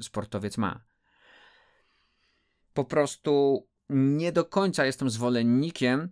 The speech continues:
typu system, e, perfekcjonizmu czy zero błędów. Ja wiem, że, mm, że w pewnych momentach mistrzowie, e, świata, najlepsi mistrzowie,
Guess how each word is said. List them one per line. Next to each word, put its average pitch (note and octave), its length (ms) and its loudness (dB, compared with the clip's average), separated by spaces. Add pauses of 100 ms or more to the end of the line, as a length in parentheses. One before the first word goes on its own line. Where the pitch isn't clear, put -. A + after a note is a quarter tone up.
(320)
typu B2 640 0 (180)
system, B2 880 -2 (360)
e, A2+ 280 -2
perfekcjonizmu B2 920 0
czy A#2 140 -6
zero A2+ 240 2
błędów. G2 540 -2
Ja B2 140 0
wiem, C3+ 300 0
że, A#2+ 440 0 (180)
mm, A2+ 380 -2 (100)
że A2+ 340 -2
w - 180 -16
pewnych D3 340 -2
momentach B2+ 600 -2
mistrzowie, A#2+ 1000 -2
e, G1+ 280 -8
świata, C3+ 500 0
najlepsi A#2+ 580 0
mistrzowie, A#2+ 520 -2